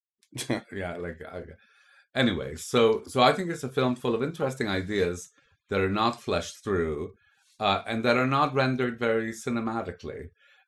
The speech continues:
Speaker 2: and that its biggest strength for me is Nicolas Cage, who I think is astonishing in this. I don't think I've ever seen him better.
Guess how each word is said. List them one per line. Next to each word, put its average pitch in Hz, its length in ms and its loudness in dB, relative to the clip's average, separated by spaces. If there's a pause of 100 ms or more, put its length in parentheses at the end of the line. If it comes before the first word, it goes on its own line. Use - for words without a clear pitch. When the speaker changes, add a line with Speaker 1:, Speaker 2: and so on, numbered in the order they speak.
(120)
Speaker 2:
and 95 340 -2 (260)
that 101 220 -2
its 95 180 -6
biggest 131 480 0
strength 92 360 0
for 92 100 -6
me 87 400 -4 (180)
is 92 640 -2 (360)
Nicolas 95 340 -6
Cage, 76 460 -4
who 90 260 -8
I 104 120 -6
think 107 200 -10
is 82 140 -12
astonishing 80 600 -8
in 52 100 -20
this. - 280 -20 (440)
I 90 40 -6
don't 104 120 -4
think 101 100 -6
I've 85 100 -4
ever 87 160 -4
seen 82 220 -8
him 76 140 -8
better. 71 340 -8